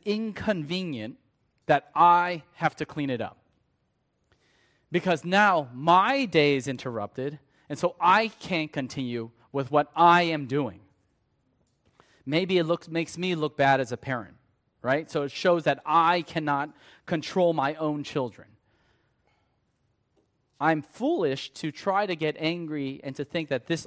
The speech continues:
all happened outside of God's will. But, you know, as I'm cleaning up the milk, and again, as a side note, milk is very difficult to clean up. There's all kinds of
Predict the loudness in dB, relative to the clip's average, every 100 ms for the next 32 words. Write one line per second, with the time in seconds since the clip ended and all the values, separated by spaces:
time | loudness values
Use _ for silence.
0 | -4 -2 -2 0 -2 -2 -6 -4 -4 -4
1 | -6 -4 -4 -4 -8 -8 -8 -8 -12 -12
2 | -14 _ _ _ _ _ _ _ _ _
3 | 4 4 2 -8 -8 -2 0 2 0 -2
4 | -4 -4 -2 -2 -4 -4 -4 -6 -10 -12
5 | -16 -16 -8 -4 -4 -6 -12 -4 -2 -2
6 | -4 -6 -4 -4 -2 2 4 4 -2 -6
7 | -10 -10 -10 -10 -10 -12 _ _ -12 -8
8 | -6 -6 -10 -12